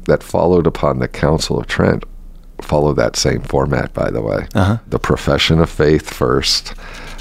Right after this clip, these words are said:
Speaker 1: then the celebration of the Christian mystery, second, the sacraments, third, life in Christ, and fourth, Christian prayer.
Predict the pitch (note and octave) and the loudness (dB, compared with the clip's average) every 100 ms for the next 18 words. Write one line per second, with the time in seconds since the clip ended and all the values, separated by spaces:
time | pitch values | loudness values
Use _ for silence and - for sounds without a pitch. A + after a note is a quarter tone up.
0 | - D2 D2+ C#2+ D2 D2+ - - - B1+ | -2 2 4 4 2 0 -6 -12 -2 0
1 | - C#2+ C#2+ C2 D2+ E2+ - C#2+ D2 - | 2 2 2 4 4 4 2 0 0 2
2 | D2 - C#2 C#2 - - D#2 D2+ - - | 0 2 2 2 0 2 2 2 0 2
3 | A#1+ - E2 - - - - - - D#2 | 2 0 -4 -4 -6 -2 0 0 0 -2
4 | E2 - - - - - - F2 F2+ D#2 | -2 -6 -10 -10 -12 -8 2 4 4 4
5 | C#2 C#2 - C#2 - B1 B1 - C2 - | 2 2 0 -2 0 0 2 0 -2 -2
6 | - B1 B1 - - A#1+ - A1 - D#2 | 0 2 0 -2 -2 -2 -2 -4 -2 2
7 | C#2+ A1+ | 2 2